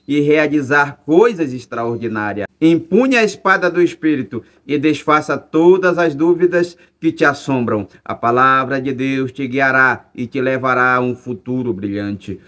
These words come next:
Use a espada do Espírito para combater o medo e a incerteza.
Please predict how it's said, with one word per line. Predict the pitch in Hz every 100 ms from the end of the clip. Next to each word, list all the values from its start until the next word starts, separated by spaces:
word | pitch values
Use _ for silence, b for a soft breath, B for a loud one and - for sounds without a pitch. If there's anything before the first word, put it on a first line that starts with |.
| b -
Use | 127 165 226 247 214
a | 196
espada | 180 - - 180 190 190
do | 185
Espírito | 185 185 - 175 175 175 - B B
para | - 160 156
combater | 160 160 156 151 156
o | 151
medo | 147 147 170 190 143
e | 131
a |
incerteza. | 120 117 120 120 - 113 110 101